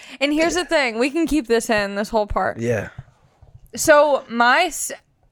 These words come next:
Speaker 1: so I have always felt like I talked normal. I'm from Long Beach, California, born and
Speaker 2: Mm-hmm.
Speaker 1: raised.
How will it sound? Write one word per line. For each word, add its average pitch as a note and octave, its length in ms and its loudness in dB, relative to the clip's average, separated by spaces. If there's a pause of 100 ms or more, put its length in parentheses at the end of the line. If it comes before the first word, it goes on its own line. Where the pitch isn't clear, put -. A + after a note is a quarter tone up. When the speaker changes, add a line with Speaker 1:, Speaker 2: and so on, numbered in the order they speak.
Speaker 1:
so D#4 420 6 (680)
I D4+ 180 8 (220)
have F#4 140 4
always D#4+ 400 2
felt C#4+ 200 2
like C4+ 160 2
I C4 100 2
talked B3 400 -2
normal. A3+ 380 0
I'm G#3 160 -2
from B3 280 2
Long C#4 240 2
Beach, B3 220 -4
California, A3 760 -2
born A3+ 340 -2
and D4 120 0
Speaker 2:
Mm-hmm. A3+ 60 0
Speaker 1:
raised. G#3 520 -2